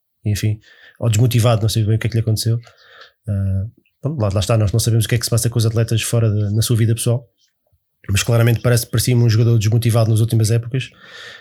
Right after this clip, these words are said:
Ah, o Gilberto está, está em crescendo, portanto vamos ver onde é que ele, até onde é que ele pode chegar.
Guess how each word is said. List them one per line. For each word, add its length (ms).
Ah, 220
o 80
Gilberto 460
está, 240
está 180
em 60
crescendo, 400
portanto 320
vamos 200
ver 120
onde 160
é 20
que 80
ele, 220
até 160
onde 180
é 20
que 80
ele 100
pode 180
chegar. 320